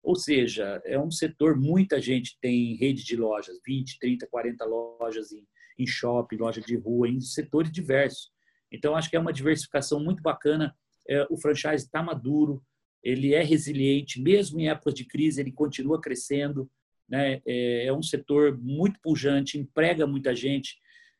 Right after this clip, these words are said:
entrega um bom serviço de qualidade, né? Um bom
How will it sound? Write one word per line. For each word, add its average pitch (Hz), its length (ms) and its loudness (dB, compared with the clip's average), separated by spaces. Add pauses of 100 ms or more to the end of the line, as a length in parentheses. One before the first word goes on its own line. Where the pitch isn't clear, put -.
entrega 170 640 2
um 147 140 2
bom 151 220 4
serviço 127 840 -2
de 110 120 -12
qualidade, 127 840 0
né? 127 340 0
Um 117 140 -4
bom 147 300 2